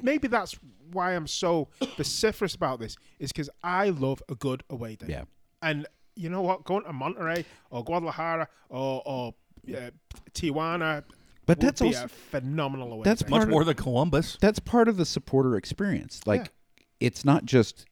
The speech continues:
Speaker 2: the home section. It's
Speaker 3: But
Speaker 2: making those
Speaker 3: but
Speaker 2: trips.
Speaker 3: that's
Speaker 1: No,
Speaker 3: the problem.
Speaker 1: and,
Speaker 3: It's
Speaker 1: and
Speaker 3: not about supporters.
Speaker 2: No, well.
Speaker 1: But you know what? How awesome would it be to say you've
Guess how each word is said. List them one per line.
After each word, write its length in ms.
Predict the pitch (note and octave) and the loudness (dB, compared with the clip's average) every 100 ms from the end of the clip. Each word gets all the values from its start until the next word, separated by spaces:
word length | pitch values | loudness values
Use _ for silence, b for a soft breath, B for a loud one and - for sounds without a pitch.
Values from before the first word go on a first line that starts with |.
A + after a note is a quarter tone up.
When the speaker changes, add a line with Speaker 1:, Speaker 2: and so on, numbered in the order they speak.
| _ _ _ _ - | _ _ _ _ -2
Speaker 2:
the 100 | F2 | -2
home 280 | - G#2+ F#2 | 2 0 0
section. 380 | G2 F2+ A#2 A2+ | -2 0 2 0
It's 220 | - - | 0 -14
Speaker 3:
But 180 | - C#3+ | -2 0
Speaker 2:
making 200 | - D3 | 2 4
those 180 | A2+ - | 4 4
Speaker 3:
but 60 | |
Speaker 2:
trips. 140 | - - | 6 8
Speaker 3:
that's 100 | C4 | 8
Speaker 1:
No, 40 | |
Speaker 3:
the 80 | C4 | 6
problem. 260 | F#3 F3+ B3+ | 4 2 4
Speaker 1:
and, 80 | B3+ | 2
Speaker 3:
It's 60 | D#3+ | 2
Speaker 1:
and 40 | |
Speaker 3:
not 160 | E3+ D#3+ | 4 4
about 260 | C3 G3 | 4 0
supporters. 580 | - B2+ A2+ F2+ - - | 0 -4 -2 -4 -6 -2
Speaker 2:
No, 320 | G2+ D#2 D2 D#2 | 0 0 -4 -4
well. 320 | G2+ G2+ F#2+ - - | 0 0 -2 -8 -2
Speaker 1:
But 240 | A3+ - | -2 0
you 80 | A3+ | -2
know 160 | A#3 A3 | 0 0
what? 180 | A3 - | -2 0
How 200 | B3 A3+ | 0 0
awesome 400 | A3 A3 G#3 G#3 | 2 2 2 0
would 100 | F3 | -2
it 80 | D3+ | 0
be 180 | F3 D3 | 0 -2
to 120 | - | -4
say 280 | D#3 F3 C#3+ | -8 -4 -4
you've 340 | C#3+ E3+ F3+ | -4 -6 -6